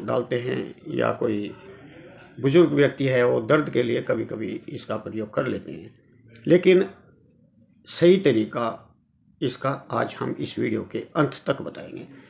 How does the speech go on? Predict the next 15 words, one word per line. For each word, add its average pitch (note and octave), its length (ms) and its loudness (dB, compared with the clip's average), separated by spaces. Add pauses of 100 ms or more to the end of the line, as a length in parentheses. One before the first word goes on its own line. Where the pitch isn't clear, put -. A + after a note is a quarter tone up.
(160)
इसलिए C3 340 2
आप A#2+ 280 -2
वीडियो B2 280 0
को - 160 -10
लास्ट - 380 -8
तक - 180 -12
देखे - 240 -18
रहें, B2 200 -12 (360)
मेरे B2+ 180 -2
साथ - 320 -8
बने B2 220 0
रहें। - 300 -16 (960)
अजवाइन B2 440 0
यानी C3+ 280 -2
कि F3 340 -2